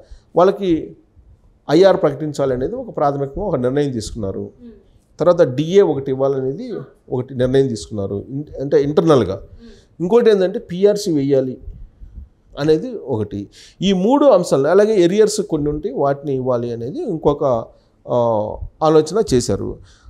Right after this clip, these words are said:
So ఆలోచన చేసి already ఇవి ఇవ్వకపోతే కనుక ప్రభుత్వ ఉద్యోగులు అందరూ కూడా మూకుమ్మడిగా యాంటీ అయ్యేటువంటి అవకాశం ఉంది కాబట్టి వీటి వరకు ప్రకటిద్దాము, వీటిని ప్రకటించి వాళ్ళని చల్లబరుద్దాం అని చెప్పేసి ఈ అనుకూలంగా ఉండేటువంటి లీడర్లతోటి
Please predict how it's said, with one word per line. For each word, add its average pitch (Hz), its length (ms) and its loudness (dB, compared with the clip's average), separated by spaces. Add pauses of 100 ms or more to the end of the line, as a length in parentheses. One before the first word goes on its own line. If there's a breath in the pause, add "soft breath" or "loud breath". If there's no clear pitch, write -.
So 226 100 8
ఆలోచన 240 420 4
చేసి 196 340 2
already 208 420 4
ఇవి 165 240 0
ఇవ్వకపోతే 208 520 4
కనుక 180 220 -2
ప్రభుత్వ 185 420 0
ఉద్యోగులు 170 340 2
అందరూ 170 260 2
కూడా 175 160 4
మూకుమ్మడిగా 165 760 2
యాంటీ 147 300 0
అయ్యేటువంటి 139 440 0
అవకాశం 131 380 -4
ఉంది 113 140 -8
కాబట్టి 110 520 -6 (280 loud breath)
వీటి 214 240 4
వరకు 226 260 4
ప్రకటిద్దాము, 175 600 0
వీటిని 185 320 -6
ప్రకటించి 175 360 0
వాళ్ళని 147 300 2
చల్లబరుద్దాం 151 520 2
అని 131 180 -2
చెప్పేసి 160 360 -8
ఈ 233 400 -4
అనుకూలంగా 208 580 4
ఉండేటువంటి 170 800 0 (300 soft breath)
లీడర్లతోటి 214 720 4